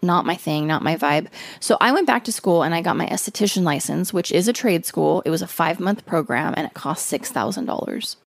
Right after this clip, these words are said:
And then, you know, I opened my studio, and here I am three years later, three years after getting licensed, and my studio is my full-time job. Like, I still do doll face stuff on the side, but that trade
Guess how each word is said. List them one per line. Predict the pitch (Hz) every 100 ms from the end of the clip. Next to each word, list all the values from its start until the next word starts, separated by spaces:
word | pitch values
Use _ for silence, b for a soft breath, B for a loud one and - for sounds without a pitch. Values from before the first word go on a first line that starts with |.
| _ -
And | 214 220
then, | 214
you | 226
know, | 196
I | 190
opened | 151 196 208
my | 202
studio, | - 254 285 160 180
and | 160
here | 190 180
I | 185
am | 175 175 180 - _ _ _ -
three | 190 196
years | 185 185 185
later, | 185 180 175 175 202 -
three | - 190
years | 180 175
after | 143
getting | 165 165 160 156 -
licensed, | 302 - 175 175 - B B B B
and | - 175 185 180 - - - -
my | - 190 202
studio | - 202 220 202
is | 208
my | 170
full-time | - 170 170 160
job. | - - 165
Like, | 220
I | 240
still | - 233
do | 233 214
doll | 185 165
face | - 175
stuff | - 175
on | 165
the | -
side, | - - 120 160 302 - B B B
but | 214 196 170 160 - -
that | 185 180 180 - - - -
trade | - 185 170 175 196